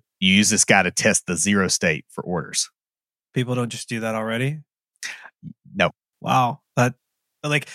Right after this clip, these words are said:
Speaker 2: like, literally, I'm reading this, I'm going, "You have to tell people to do that?" That's, like, the most obvious thing in the world to me.
Speaker 1: It is obvious,
Speaker 2: But
Speaker 1: but when you're generating data and you're doing it in an undisciplined fashion,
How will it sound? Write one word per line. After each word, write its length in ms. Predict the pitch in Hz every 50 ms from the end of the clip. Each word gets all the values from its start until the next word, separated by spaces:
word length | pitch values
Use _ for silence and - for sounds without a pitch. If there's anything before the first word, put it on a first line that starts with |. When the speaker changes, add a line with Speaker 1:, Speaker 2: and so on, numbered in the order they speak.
| - -
Speaker 2:
like, 260 | 170 175 180 156 - - - 180
literally, 380 | 185 226 247 277 277 254 220
I'm 200 | 131 202 208 196
reading 240 | 202 233 254 269 262
this, 140 | 247 214 -
I'm 80 | 214
going, 180 | 202 196 190 175
"You 120 | 160 180
have 140 | 175 208 196
to 100 | - 196
tell 240 | - - - 139 156
people 260 | - 202 196 - 214 180
to 80 | 175
do 180 | 135 131 143 160
that?" 180 | 202 214 165
That's, 180 | 147 147 - -
like, 140 | 175 160 -
the 100 | 170 147
most 220 | 147 156 165 - - -
obvious 520 | 131 127 139 151 156 262 165 180 180 - -
thing 200 | - 170 170 175
in 80 | 165
the 80 | 151 147
world 420 | 143 165 208 233 202 151 - 147 -
to 100 | 160 139
me. 180 | 143 139 143
Speaker 1:
It 80 | 151 147
is 220 | 151 180 196 160
obvious, 480 | 151 147 147 160 156 151 151 - 185 -
Speaker 2:
But 40 | -
Speaker 1:
but 80 | 135 135
when 80 | 123 123
you're 100 | 123 107
generating 460 | 107 143 156 151 156 147 131 120 110
data 380 | 113 117 123 135 147 147 139 113
and 120 | 123 110
you're 120 | 110 104 98
doing 280 | 117 113 117 120 117
it 160 | 120 117 - -
in 120 | 117 113 107
an 100 | 110 110 -
undisciplined 640 | 113 113 110 110 127 123 - 127 - 110 104 87 -
fashion, 580 | - 98 92 101 104 - - 135 135 147 147